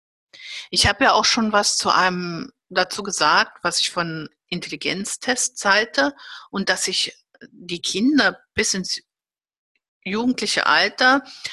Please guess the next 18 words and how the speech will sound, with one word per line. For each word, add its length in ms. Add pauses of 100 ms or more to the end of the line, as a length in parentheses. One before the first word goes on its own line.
(140)
aber 280
auch 260 (180)
wir 280
Erwachsenen 800
uns 280
immer 220
noch 200
weiterentwickeln 880
können. 340 (840)
In 200
meinen 440
Augen 500
ist 240
die 80
richtige 540
Förderung 800 (200)
das 240
Wichtigste. 640